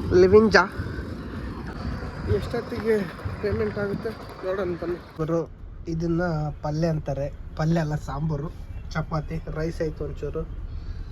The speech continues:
ಚಪಾತಿ ಇದೆ ಓಕೆ ಪರವಾಗಿಲ್ಲ. ಇದು ಯಾವ್ದು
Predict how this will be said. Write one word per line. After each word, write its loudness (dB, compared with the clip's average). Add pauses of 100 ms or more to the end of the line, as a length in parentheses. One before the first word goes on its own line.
(280)
ಚಪಾತಿ -2
ಇದೆ 4
ಓಕೆ 4 (300)
ಪರವಾಗಿಲ್ಲ. -2 (580)
ಇದು 2
ಯಾವ್ದು 2